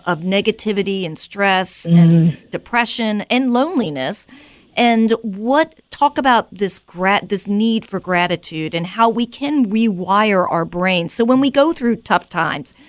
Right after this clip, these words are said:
Speaker 1: because we're gonna have tough times, we can be
Speaker 2: Absolutely.
Speaker 1: resilient and overcome those things instead of
Speaker 2: Absolutely.
Speaker 1: resorting to what we think is our only option, which is to die by suicide, which is certainly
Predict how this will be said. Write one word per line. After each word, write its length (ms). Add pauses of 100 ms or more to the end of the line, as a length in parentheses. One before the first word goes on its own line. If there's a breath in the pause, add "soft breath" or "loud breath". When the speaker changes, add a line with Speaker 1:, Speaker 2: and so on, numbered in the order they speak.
(100)
Speaker 1:
because 220
we're 60
gonna 220
have 160
tough 220
times, 500 (300 soft breath)
we 100
can 140
be 80
Speaker 2:
Absolutely. 280
Speaker 1:
resilient 500
and 120
overcome 460
those 220
things 280
instead 380
of 60
Speaker 2:
Absolutely. 160
Speaker 1:
resorting 540
to 360 (240 loud breath)
what 100
we 120
think 180
is 100
our 140
only 240
option, 480
which 180
is 120
to 100
die 220
by 140
suicide, 600
which 160
is 100
certainly 500